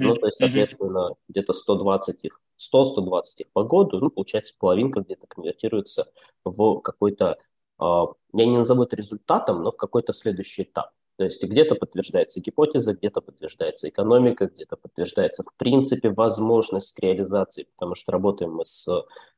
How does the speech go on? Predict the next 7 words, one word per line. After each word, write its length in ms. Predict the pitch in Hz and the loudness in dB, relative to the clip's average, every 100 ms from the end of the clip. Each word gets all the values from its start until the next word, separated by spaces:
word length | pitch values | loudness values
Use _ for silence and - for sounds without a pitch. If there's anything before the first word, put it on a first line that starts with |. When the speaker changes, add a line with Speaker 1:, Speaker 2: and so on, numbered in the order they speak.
| _ _ | _ _
Speaker 1:
довольно, 640 | 92 95 101 101 98 92 - 92 | 0 4 4 6 4 2 -4 -6
м, 380 | 98 95 90 - _ _ - _ _ _ _ _ | -4 -4 -6 -8 _ _ -20 _ _ _ _ _
таким, 380 | - - 101 - - | -2 0 0 -2 -2
<clears throat> 500 | 143 139 110 - - | 4 6 4 -2 0
рубежным 840 | 135 156 143 139 139 113 107 101 _ _ | 6 6 8 6 6 4 -2 -6 _ _
технологическим 1000 | 113 117 110 110 110 - - - 95 - _ _ - | -2 2 4 4 0 -6 -6 -2 -2 -2 _ _ 2
уровнем, 520 | 165 170 117 95 | 6 6 6 0